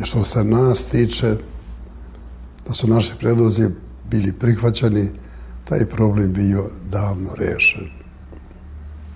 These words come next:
Na prvom susretu koji se desio u manastiru Prohora Učinjskoga,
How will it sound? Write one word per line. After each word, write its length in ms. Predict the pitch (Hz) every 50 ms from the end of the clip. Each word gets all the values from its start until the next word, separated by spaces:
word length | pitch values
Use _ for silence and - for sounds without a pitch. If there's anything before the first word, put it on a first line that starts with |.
| - - - - - - - - - - - - - - - - - -
Na 120 | 110 107
prvom 500 | - - 143 160 165 165 156 135 113 107
susretu 760 | - - - 120 123 117 - - 123 101 - - 107 87 76 - - - - - - - - - - - - -
koji 140 | - - 113
se 140 | - - 110
desio 300 | 104 110 98 - - 113
u 40 | 101
manastiru 340 | 107 107 101 92 - 107 85
Prohora 360 | 110 104 95 - - 110 95
Učinjskoga, 720 | 95 92 - 147 113 90 - - - 87 78 90 110 151